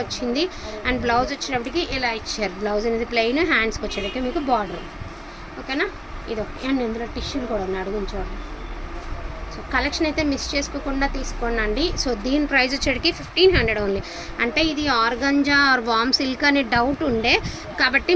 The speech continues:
మీకు ఫిఫ్టీన్ హండ్రెడ్కే ఇచ్చేస్తున్నాను. బ్యాక్ సైడ్ వీవింగ్ ఇది. ఓకేనా? Only for the price of fifteen hundred అండి. పింక్ శారీ. ప్యూర్ హ్యాండ్లూమ్ టిష్యూ అండి. With మల్టీ మీనా వీవింగ్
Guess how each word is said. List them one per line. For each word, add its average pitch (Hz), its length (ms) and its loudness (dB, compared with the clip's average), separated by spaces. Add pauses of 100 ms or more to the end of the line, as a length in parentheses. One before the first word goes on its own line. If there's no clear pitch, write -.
మీకు 320 180 2 (140)
ఫిఫ్టీన్ 330 360 2
హండ్రెడ్కే 269 440 -2
ఇచ్చేస్తున్నాను. 269 480 0 (100)
బ్యాక్ 226 240 2
సైడ్ 254 240 2
వీవింగ్ 190 360 -2
ఇది. - 100 -10 (260)
ఓకేనా? 294 260 0 (440)
Only 349 180 4
for 294 140 -4
the 269 100 -8
price 247 240 2
of 370 120 -2
fifteen 311 340 0
hundred 247 260 2
అండి. 233 140 2 (100)
పింక్ 277 300 2
శారీ. 185 200 -4 (680)
ప్యూర్ 311 500 2
హ్యాండ్లూమ్ 277 460 2
టిష్యూ 294 260 -2 (120)
అండి. 247 260 0
With 285 120 -4 (140)
మల్టీ 240 340 0 (100)
మీనా 262 260 2 (100)
వీవింగ్ 247 340 -2